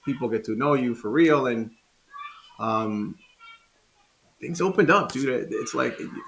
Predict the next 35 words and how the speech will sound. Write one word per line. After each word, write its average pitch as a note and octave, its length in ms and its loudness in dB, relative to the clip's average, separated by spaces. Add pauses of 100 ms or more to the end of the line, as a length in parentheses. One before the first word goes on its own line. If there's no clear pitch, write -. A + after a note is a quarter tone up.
right D#3+ 260 6
place, F3 360 4
right D#3+ 180 4
time. D3 500 4
You C3 120 -2
know, A2 80 -2
there's A#2 160 -2
some, D3+ 120 -2 (120)
I G#3+ 60 2
wasn't D#4 260 0
the D4+ 80 2
best A3 220 0
skater G#3 300 6
either. G3 360 2
I A#2 100 0
never F#3 240 2
won G3+ 240 6
fucking F#3+ 280 -4
contests. F3+ 520 -2
I A#2+ 40 -8
mean, B2 200 -2
I D3 60 6
mean, B2+ 440 0
a C#3+ 60 -4
few D#4+ 220 8
of - 60 6
them, A3+ 120 2
whatever, D#3+ 460 0
right? G3 360 0
<laughs> - 640 -20
But C3+ 120 2
I A#2+ 60 2
tell C3+ 200 6
you A2+ 140 4
what, F#3 400 4